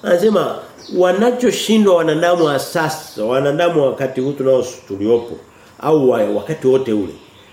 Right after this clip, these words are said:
wanashindwa kujua kwamba nyuma mambo yalikuwaje. Eh, kwamba kuna wakati Nuhu aliokoka na watu wengine saba, Mungu akaigarikisha dunia kwa nini?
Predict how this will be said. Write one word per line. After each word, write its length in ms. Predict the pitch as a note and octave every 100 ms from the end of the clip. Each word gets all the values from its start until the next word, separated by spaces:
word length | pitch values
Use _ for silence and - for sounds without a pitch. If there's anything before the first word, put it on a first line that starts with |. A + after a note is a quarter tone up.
| - -
wanashindwa 520 | C#3 D#3+ D#3 F#3+ F#3
kujua 460 | - C#3+ C3+ E3 C#3+
kwamba 320 | D#3 C#3+ A2+
nyuma 540 | A2+ B2+ D#3 G#3 F#3+
mambo 300 | D3 C#3+ C3+
yalikuwaje. 520 | G#2 F2 - F#2+ - - - - _ _ - - - - - - -
Eh, 260 | G#2 F#2+ D#2+ - - - - - -
kwamba 560 | E3 E3+ C#3+ B2 - - - - - -
kuna 220 | D3 C#3+ C3+
wakati 680 | B2 A#2 F3 - D#3+ D#3 - -
Nuhu 440 | A2+ D3+ F#3 D3+
aliokoka 640 | A#2+ A#2+ A2+ - G3 G3 B2
na 100 | B2+
watu 200 | D#3+ C#3
wengine 300 | A#2 C#3+ A#2+
saba, 460 | - C3 G#2+ F#2 - - - - - - - -
Mungu 220 | C#3+ D3+
akaigarikisha 600 | C#3 A2+ A2 A2 C#3 C#3+
dunia 260 | A2+ C#3
kwa 160 | D3 D3
nini? 240 | G3 -